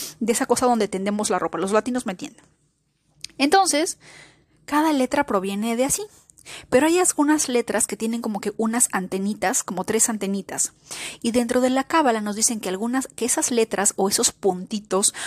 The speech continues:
o esas, esas, eh, así como el chapulín colorado tiene sus antenitas de vinil, hay letras que tienen esas antenitas.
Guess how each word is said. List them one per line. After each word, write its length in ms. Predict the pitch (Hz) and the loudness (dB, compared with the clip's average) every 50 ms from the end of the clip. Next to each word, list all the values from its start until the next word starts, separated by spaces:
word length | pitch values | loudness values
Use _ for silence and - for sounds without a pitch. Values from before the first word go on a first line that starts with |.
| - - - | -8 -2 0
o 100 | 202 208 | 2 2
esas, 380 | 196 - - 226 226 - - - - - - - - | 2 2 2 2 2 2 0 -2 -12 -20 -16 -10 -6
esas, 360 | 240 - - 240 - - - - | -2 0 2 4 4 2 2 0
eh, 640 | 220 208 196 185 185 185 180 170 147 - - - - _ - - | -2 -2 0 -2 -2 -4 -4 -6 -8 -10 -12 -14 -18 _ -6 -2
así 180 | 220 226 - - | -2 0 0 0
como 200 | - 330 330 320 | 2 4 4 4
el 40 | - | 4
chapulín 380 | - 233 - 220 220 226 240 | 2 2 2 2 0 2 2
colorado 460 | 254 262 240 214 208 214 214 214 214 | 2 4 4 4 4 4 2 2 0
tiene 180 | 214 226 220 233 | 0 -2 -4 -2
sus 160 | - 254 - | 0 0 0
antenitas 480 | 220 214 196 202 196 202 196 - 226 226 | 0 -2 -4 -6 -6 -6 -2 -2 0 2
de 80 | 220 | 2
vinil, 460 | 202 196 180 190 185 185 190 269 320 - - - - - - - | 0 -2 -4 -8 -6 -4 -4 -4 -4 -6 -8 -14 -14 -14 -10 -6
hay 220 | - 208 220 220 | -2 0 0 2
letras 480 | 220 220 247 294 311 - - - - - | 2 2 2 2 2 0 -2 -2 -2 -2
que 100 | - 196 | -4 -4
tienen 280 | - 233 226 220 220 - | -4 -4 -4 -4 -4 -2
esas 240 | - 269 - 233 - | 0 0 2 2 0
antenitas. 640 | 202 190 185 202 208 220 208 - 147 147 - - - | -2 -2 -2 -2 -2 -2 -4 -4 -4 -4 -4 -4 -6